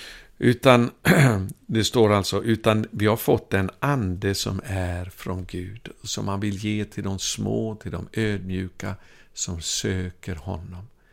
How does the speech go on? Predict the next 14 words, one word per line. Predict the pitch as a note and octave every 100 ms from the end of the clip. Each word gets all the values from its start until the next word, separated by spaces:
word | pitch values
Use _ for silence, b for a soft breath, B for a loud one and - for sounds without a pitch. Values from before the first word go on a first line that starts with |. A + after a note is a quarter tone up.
| b b b
Vi | G#2+
behöver | F#2 G2 G#2+
bli | G2+ G#2+ G2
rika | A#2+ D#2+ - -
på | - A2 G2 b b b
sådan | - - C3+ A#2+ A2 G#2
vishet | A2 F#2 - - F2 E2 -
inför | F2+ -
Gud. | F2+ F2+ E2+ E2 - b b b -
Vi |
behöver | F2+ F#2+ A#2 G#2 F#2+
den | G2 F#2+
här | F2+ F2+ - -
ögonsalvan | C3 A#2 F2 - F#2 E2+ - - F#2 G2 A2 G#2 G2+ F2+ F2+